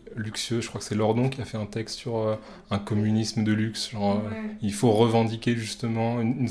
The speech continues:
Speaker 1: une forme de luxe pour, euh, pour tout le monde. Enfin voilà, si tout le monde, euh, pouvait vivre de façon oisive, euh.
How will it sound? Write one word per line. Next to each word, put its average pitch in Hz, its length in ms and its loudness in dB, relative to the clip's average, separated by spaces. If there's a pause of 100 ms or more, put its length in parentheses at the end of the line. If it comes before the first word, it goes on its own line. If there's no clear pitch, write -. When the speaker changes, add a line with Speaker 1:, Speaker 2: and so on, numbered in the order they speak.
(100)
Speaker 1:
une 127 100 2
forme 123 240 4
de 120 80 6
luxe 127 300 4
pour, 113 320 4
euh, 110 180 2 (360)
pour - 140 -4
tout 123 120 0
le 120 80 8
monde. 123 240 8
Enfin 101 280 -4
voilà, 139 200 2
si - 240 -6
tout 123 140 -4
le 123 40 4
monde, 127 280 2
euh, 110 280 4 (720)
pouvait 110 220 -4
vivre 107 340 -2
de 104 80 0
façon 110 380 -4
oisive, 110 480 -2
euh. 104 260 -4